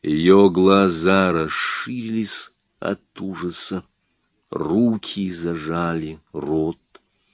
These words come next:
Перед ней, в луже крови, замочившей ее колени,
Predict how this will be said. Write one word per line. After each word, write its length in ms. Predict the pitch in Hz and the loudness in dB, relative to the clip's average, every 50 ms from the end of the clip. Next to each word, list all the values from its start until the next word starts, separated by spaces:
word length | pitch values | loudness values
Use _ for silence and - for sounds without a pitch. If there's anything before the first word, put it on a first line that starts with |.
| _ _ _ _ _ _ _ _ _ _ _ _ | _ _ _ _ _ _ _ _ _ _ _ _
Перед 320 | - 104 127 110 92 80 80 | -4 0 2 2 0 0 -2
ней, 560 | 82 82 90 98 98 98 95 85 - - _ _ _ _ _ _ _ _ _ _ _ _ _ _ _ _ | -2 2 4 4 6 4 4 2 -2 -10 _ _ _ _ _ _ _ _ _ _ _ _ _ _ _ _
в 100 | 82 87 | -8 -2
луже 400 | 101 139 156 147 120 117 123 113 | 2 4 4 6 6 4 2 0
крови, 680 | - - 113 117 143 156 156 139 127 98 80 76 71 | 0 -4 -2 2 4 6 8 8 8 6 4 0 -4
замочившей 880 | 69 64 69 85 85 90 90 - - - 117 127 117 - - - - 85 | -6 -8 -6 -4 -2 -2 -2 -2 -4 -6 -6 -6 -6 -6 -8 -6 -4 -4
ее 300 | 80 82 82 90 104 104 | -4 -2 0 2 2 0
колени, 760 | - - - 85 80 80 82 101 107 101 98 87 78 69 - | 0 -2 -6 -6 -4 0 2 4 4 4 2 -2 -4 -8 -12